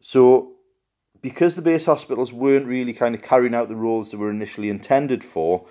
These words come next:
they started to take on other important roles instead. So often it was in the base hospitals where new techniques, which were, um, had never been done before, they were trialled. So, for example, by dividing patients up into different wards according to their wounds,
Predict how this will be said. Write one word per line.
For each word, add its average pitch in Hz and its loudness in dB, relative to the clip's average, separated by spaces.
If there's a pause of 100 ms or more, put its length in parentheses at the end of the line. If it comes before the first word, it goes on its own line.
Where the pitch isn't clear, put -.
(640)
they 104 -14
started 113 4
to 101 -14
take 113 0
on 104 -6
other 104 -6
important 101 -2
roles 101 -2
instead. 92 -6 (380)
So 110 2
often 104 0
it 107 -8
was 101 -16
in 120 -8
the 117 -10
base 113 -6
hospitals 95 -8
where 98 -2
new 107 -4
techniques, 107 -6 (420)
which 104 -10
were, 104 4
um, 101 0 (380)
had 92 -16
never 101 0
been 98 -4
done 101 2
before, 104 2
they 98 0
were 92 -6
trialled. 101 2 (260)
So, 107 -4
for - -6
example, 104 0
by 101 2
dividing 104 0
patients 107 -2
up 98 -6
into 92 -12
different 101 -10
wards 104 2
according 101 0
to 92 -12
their 95 -2
wounds, 110 -8